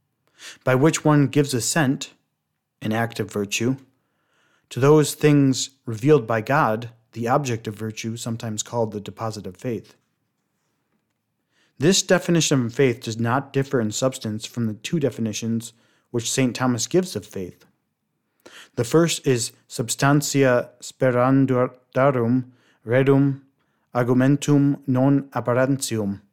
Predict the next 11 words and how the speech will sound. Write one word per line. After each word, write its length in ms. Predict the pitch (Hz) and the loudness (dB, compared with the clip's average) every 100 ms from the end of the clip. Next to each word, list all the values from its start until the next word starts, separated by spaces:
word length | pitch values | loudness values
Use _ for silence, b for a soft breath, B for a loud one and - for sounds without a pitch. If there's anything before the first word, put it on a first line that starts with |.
| _ _ _ _ _ - | _ _ _ _ _ -6
the 80 | 120 | -2
substance 520 | - 139 - 139 120 | 0 0 2 0 0
of 80 | 120 | -4
things 340 | - 131 120 | 0 0 0
hoped 240 | - 131 - | 0 -2 -2
for, 380 | - 113 110 - - | -2 -2 -2 -8 -6
the 140 | 113 | -2
evidence 400 | 110 117 113 113 | 0 0 -2 -4
of 100 | 104 | -10
things 300 | - 120 113 | -6 -2 -2
unseen. 600 | 110 101 - 123 110 92 | -4 -8 -6 -6 -4 -6